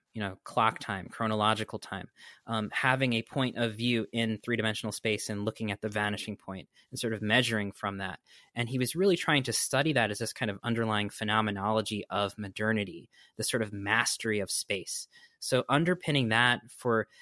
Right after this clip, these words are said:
the aperspectival, a really short summary would be sub-, the aperspectival was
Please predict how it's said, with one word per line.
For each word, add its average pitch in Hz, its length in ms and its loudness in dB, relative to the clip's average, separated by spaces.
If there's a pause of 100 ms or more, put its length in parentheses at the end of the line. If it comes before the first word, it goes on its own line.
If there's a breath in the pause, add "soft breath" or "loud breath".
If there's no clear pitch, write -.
(120)
the 123 240 4
aperspectival, 107 840 -2 (640 soft breath)
a 110 140 0
really 127 240 2
short - 240 -4
summary 160 380 4
would 110 120 2
be 110 280 -2 (680 soft breath)
sub-, - 400 0
the 135 440 4
aperspectival 139 720 0
was 113 380 2